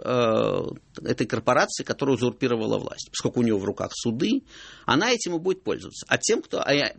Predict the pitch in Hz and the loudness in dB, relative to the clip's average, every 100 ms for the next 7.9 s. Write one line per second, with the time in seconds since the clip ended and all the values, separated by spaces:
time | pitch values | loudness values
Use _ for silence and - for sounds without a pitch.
0 | - 151 147 277 240 151 160 131 - 175 | 0 2 2 2 2 2 2 0 -2 0
1 | 196 165 156 151 135 120 117 - - 147 | 0 0 0 2 2 2 -2 -6 -2 -2
2 | 170 - - - - - - - 143 - | -2 -6 -12 -14 -20 -20 -20 -4 -2 0
3 | - 165 139 135 127 127 - 151 214 - | 0 0 2 0 0 -2 -2 0 0 2
4 | 113 - - - - 90 98 135 - - | -2 -2 -8 -6 -4 -4 0 0 0 -8
5 | - - - - 107 101 95 - 60 65 | -20 -20 -20 -8 -4 -4 -4 -6 -6 -6
6 | - - 151 127 98 101 110 113 - - | -6 0 0 0 -6 -8 -6 -6 -8 -2
7 | 101 104 117 - 123 - 131 110 - | 0 2 0 0 -2 2 2 2 -4